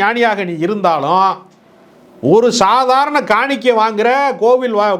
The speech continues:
கோவில் வாசல்ல பிச்சை எடுக்கிறவனு நீங்க பார்த்திருப்பீங்க. கோவிலுக்கு உள்ள பிச்சை எடுக்கிற, காணிக்கையின் பேரால் பிச்சை எடுக்கிற, உழைப்பு சாராத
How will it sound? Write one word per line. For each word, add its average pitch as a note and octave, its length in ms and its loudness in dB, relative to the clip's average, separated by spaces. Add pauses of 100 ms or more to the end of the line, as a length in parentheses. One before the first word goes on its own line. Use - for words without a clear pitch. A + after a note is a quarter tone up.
கோவில் A#3+ 300 0
வாசல்ல A3+ 440 0
பிச்சை G#3+ 180 -4
எடுக்கிறவனு G3+ 360 -6
நீங்க E3+ 180 -2
பார்த்திருப்பீங்க. D3 480 -4
கோவிலுக்கு A3 400 0
உள்ள A#3 140 2 (100)
பிச்சை F#3+ 240 0
எடுக்கிற, E3 320 0
காணிக்கையின் F3+ 480 -2
பேரால் D#3 300 0
பிச்சை C#3+ 240 -2
எடுக்கிற, C#3 260 -2 (500)
உழைப்பு G3+ 340 2 (100)
சாராத D#3+ 440 0